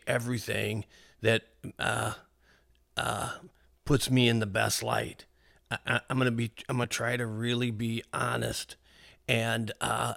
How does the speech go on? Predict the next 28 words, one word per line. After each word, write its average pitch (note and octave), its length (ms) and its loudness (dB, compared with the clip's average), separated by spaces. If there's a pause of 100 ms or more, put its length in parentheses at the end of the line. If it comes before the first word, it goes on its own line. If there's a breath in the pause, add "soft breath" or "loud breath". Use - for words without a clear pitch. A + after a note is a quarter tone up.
then C3 220 4
you A#2+ 100 4
focus B2+ 560 2
on, A#2 320 0
uh, G#2+ 380 0 (500 soft breath)
perhaps, A#2+ 500 2 (100)
uh, - 240 0
I'm B2 140 2
gonna B2 140 4
be A2+ 180 2
more A2+ 320 2
honest A#2 640 0
with B2 220 0
my A#2+ 200 0
spouse. - 640 0 (580 loud breath)
Uh, A2+ 400 0 (160)
uh, A#2 320 -2
I'm A#2+ 140 2
gonna A#2+ 120 2
be A#2 160 2
more A#2 320 4
honest B2 460 2
with B2 140 -2
the A#2 80 -6
people A#2+ 340 -4
I A2 100 2
work A2+ 360 -4
with. A2+ 340 -6